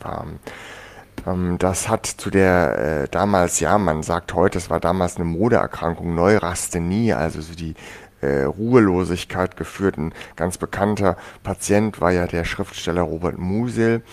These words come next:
Und also das ist nichts Neues. Heute könnte man sagen, es ist die elektronische Revolution.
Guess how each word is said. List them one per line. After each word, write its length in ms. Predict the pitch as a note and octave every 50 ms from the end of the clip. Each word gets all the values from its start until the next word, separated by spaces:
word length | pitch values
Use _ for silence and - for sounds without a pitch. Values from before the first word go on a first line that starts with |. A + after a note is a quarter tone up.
| - - - - - - - - - - - - _ -
Und 320 | G2+ G#2 G2+ G2+ - - - - - - D#2+ - - -
also 180 | G#2+ A2+ G2+ F#2+
das 220 | - B2+ C#3 -
ist 460 | - - - C#3 - - - - -
nichts 340 | A2 A#2 G#2+ - - - -
Neues. 480 | A#2 A2 A2 A2+ B2 D3 F#3 G3 F#3+ -
Heute 220 | C3+ C3+ C3 -
könnte 260 | - - C3+ C3 C3
man 220 | A#2 A#2 A2+ A2+ G#2
sagen, 320 | A2 G#2+ G#2 G#2 G#2 G2+
es 180 | - G2+ - -
ist 240 | G2+ F#2+ - - -
die 260 | G2+ F#2+ F2+ - -
elektronische 880 | E2+ F2 D#2+ - - - - - F#2+ G#2 B2+ D3 E3+ E3+ - - F3+
Revolution. 1000 | D#3+ E3 E3+ E3 F3 F3 F3 F3+ F3+ - - - - E3+ E3+ F3 F#3 G3 G#3+ D4